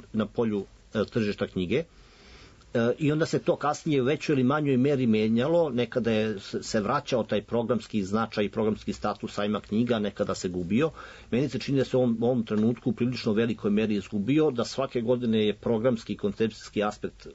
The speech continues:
manje vidljiv, a da zapravo ovo, e, taj, e, recimo, izložbeni deo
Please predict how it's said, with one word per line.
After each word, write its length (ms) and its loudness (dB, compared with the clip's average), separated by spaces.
manje 400 0
vidljiv, 380 0
a 100 -4
da 120 -8
zapravo 500 -2
ovo, 420 -2
e, 760 -4
taj, 200 -2
e, 220 -2
recimo, 460 -2
izložbeni 560 0
deo 320 2